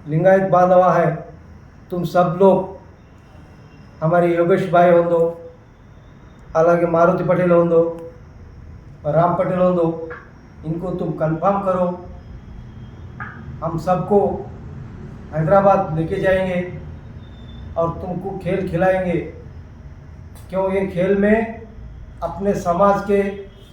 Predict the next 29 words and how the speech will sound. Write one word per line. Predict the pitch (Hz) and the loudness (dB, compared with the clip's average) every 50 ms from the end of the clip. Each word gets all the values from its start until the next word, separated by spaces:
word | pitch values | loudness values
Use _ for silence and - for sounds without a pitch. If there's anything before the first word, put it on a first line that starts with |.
| - - - | -18 -10 -10
अपने | 165 156 185 185 180 175 | -8 -8 -4 -2 -2 0
निर्मल | 175 175 175 180 196 196 190 165 | 0 0 0 2 2 2 0 0
जिला | 165 170 180 180 190 185 175 | -4 -4 -2 0 2 2 2
के | - - 180 170 165 156 - - - - - - - - - - - - - - - - - - - - - - - - - | 0 -2 -4 -4 -4 -6 -8 -12 -18 -20 -20 -20 -20 -20 -20 -20 -20 -20 -20 -20 -20 -20 -20 -20 -20 -20 -18 -18 -12 0 2
हर | 190 220 220 208 196 | 4 4 4 4 2
युवक | 202 202 208 208 208 - - - - - - - - - - - - - - - - | 4 4 4 4 2 -2 -8 -14 -18 -20 -20 -20 -20 -20 -20 -20 -20 -20 -20 -14 -6
रहना | 143 156 175 190 208 202 | -2 0 2 4 4 4
बोल | 202 202 190 190 196 | 4 2 0 0 2
के | 202 | 2
हमारा | 175 160 165 175 180 180 180 180 | 2 2 2 2 2 4 4 2
एक | 175 - - - - - - - | 2 0 -6 -14 -16 -18 -14 -14
इच्छा | 156 - - - 214 202 | -14 -6 2 4 4 6
है। | 196 190 185 185 - - - - - - - - - - - - - - - - - - - - - - - - - - - | 6 6 4 2 0 -6 -12 -14 -18 -20 -20 -20 -20 -20 -20 -20 -20 -20 -20 -20 -20 -20 -20 -20 -20 -20 -20 -20 -14 -4 0
और | 170 180 190 190 196 190 - | 2 2 4 2 2 -2 -2
ये | 175 196 214 - | 0 0 0 0
खेल | - - 196 196 196 | 0 -2 -4 -2 -2
में | 190 196 202 196 190 | 0 0 2 2 2
हैदराबाद | 160 165 180 175 190 190 190 190 190 190 185 | 2 2 2 2 4 4 4 4 4 2 0
को | - 185 175 165 - - - - - - - - - - - - - - - - - - | 0 -2 -2 -2 -4 -6 -10 -14 -18 -20 -20 -20 -20 -20 -20 -20 -20 -20 -20 -20 -8 -4
तेलंगाना | 160 165 196 202 202 202 196 196 190 196 190 | 0 2 4 4 4 4 2 2 2 2 0
के | - 190 196 | 0 0 -2
पूरे | - 190 185 - 190 214 226 240 233 | -4 -4 -6 -2 0 2 4 4 4
डिस्ट्रिक्ट | - - 202 - 190 - 208 - - | 2 2 0 0 -2 -4 -6 -6 -2
के | 208 202 185 | -2 -2 0
लोग, | 180 185 180 175 180 | 0 0 0 0 0
अपने | 180 165 - 175 175 175 175 165 160 - - - - - - - - - - | 0 0 0 -2 0 0 0 0 -2 -6 -12 -16 -18 -20 -20 -20 -20 -20 -10
वीरशैव | 147 170 196 202 208 208 202 202 196 190 190 180 180 | -2 2 2 4 4 2 2 0 0 0 2 0 0
लिंगायत | 175 175 180 190 190 190 190 190 185 | -2 -2 0 2 2 2 2 0 -2
समाज | - 180 170 180 185 180 175 | -4 -6 -2 0 0 0 0